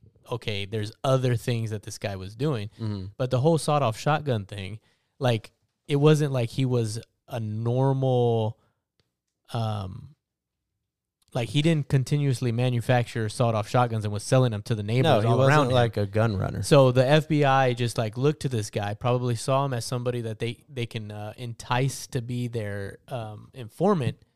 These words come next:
Speaker 2: Mm-hmm.
Speaker 1: And so he, when he decided not to, after they kind of entrapped him, basically,
Speaker 2: Mm-hmm.
Speaker 1: right, and by saying, "Yeah, yeah, sell it to me,"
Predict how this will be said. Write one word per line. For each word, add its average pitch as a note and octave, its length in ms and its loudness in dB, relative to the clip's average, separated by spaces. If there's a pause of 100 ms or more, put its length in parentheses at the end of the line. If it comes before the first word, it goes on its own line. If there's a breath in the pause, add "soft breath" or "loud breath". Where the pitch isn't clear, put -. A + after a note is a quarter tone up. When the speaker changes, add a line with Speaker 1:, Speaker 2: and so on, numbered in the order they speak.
Speaker 2:
Mm-hmm. G#2+ 320 -2
Speaker 1:
And C3 200 -2
so C3+ 220 6
he, B2 180 0 (120)
when C#3 240 2
he B2 180 0
decided A#2+ 460 0
not C#3+ 300 -4
to, A#2+ 180 0
after A#2 240 -2
they G#2+ 100 -2
kind C3 220 -2
of G#2+ 240 -6 (360 soft breath)
entrapped C3 560 0
him, F#2+ 180 -6
basically, F#2 640 -8
Speaker 2:
Mm-hmm. G2 380 -4
Speaker 1:
right, A2 320 -4
and B2 160 -6
by G#2+ 440 -4 (400)
saying, A#2 280 0
"Yeah, D#3 140 0
yeah, B2+ 160 0
sell C3+ 240 0
it G#2 100 -4
to - 80 -14
me," G2 220 -8